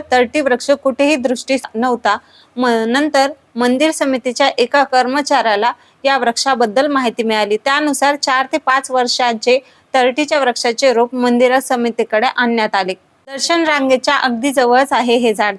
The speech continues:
त्यामुळे दर्शन रांगेतील भाविकांना या झाडाला स्पर्श करतात, त्याचे दर्शन घेतात. या झाडाला स्पर्श केल्यानंतर यात्रा पूर्ण झाल्याची भाविकांची भावना आहे.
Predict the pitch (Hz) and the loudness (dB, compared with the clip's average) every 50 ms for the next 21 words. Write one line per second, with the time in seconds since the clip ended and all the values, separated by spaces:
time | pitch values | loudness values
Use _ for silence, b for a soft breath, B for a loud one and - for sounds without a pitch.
0 | - - 262 277 294 285 262 233 240 226 233 240 233 - - 285 285 277 277 254 | -4 -2 -2 0 0 0 0 0 0 0 0 -2 -2 -2 -4 -4 -2 -2 -2 0
1 | 247 247 220 220 - 269 277 247 262 262 233 240 247 240 - 233 214 214 214 220 | 0 0 -2 0 0 -2 -2 -2 0 0 0 0 0 -2 -2 -4 -2 -2 -2 0
2 | 233 240 254 254 247 254 247 240 226 220 220 233 254 254 - - 247 240 226 - | 0 0 0 0 -2 -2 -2 0 2 2 2 2 0 -2 -2 -2 -2 -2 -2 -2
3 | 254 240 - 220 208 208 - 196 185 b b b b b b _ 254 262 254 269 | -4 -2 0 -2 0 0 0 -2 -2 b b b b b b _ -2 -2 0 0
4 | 311 294 247 254 240 233 - 269 262 240 254 262 - 208 202 202 - 254 269 277 | 0 2 2 0 0 0 -2 -2 0 0 0 0 0 0 0 0 0 0 0 0
5 | 269 285 277 240 233 233 233 262 262 - - 254 240 233 - 277 262 - 247 247 | 0 0 0 0 2 2 2 2 0 0 -2 -2 -2 -2 -2 -4 -4 0 0 0
6 | 240 254 262 254 277 262 240 247 233 233 220 b b b b - 247 233 247 - | 0 0 0 -2 -2 -2 0 0 0 -2 -2 b b b b -4 -2 -2 -2 0
7 | - 311 320 311 - 302 285 269 277 302 294 277 294 254 226 233 220 220 - 285 | 0 0 0 0 0 0 0 2 0 0 0 0 0 2 2 2 0 0 -2 -4
8 | 262 269 262 226 226 240 226 - 247 233 226 226 - - 269 269 247 240 220 220 | -2 0 0 0 0 0 0 0 -2 -2 -2 -2 -4 -4 -4 -2 0 0 0 2
9 | 220 214 202 214 208 196 | 2 0 0 0 -2 -6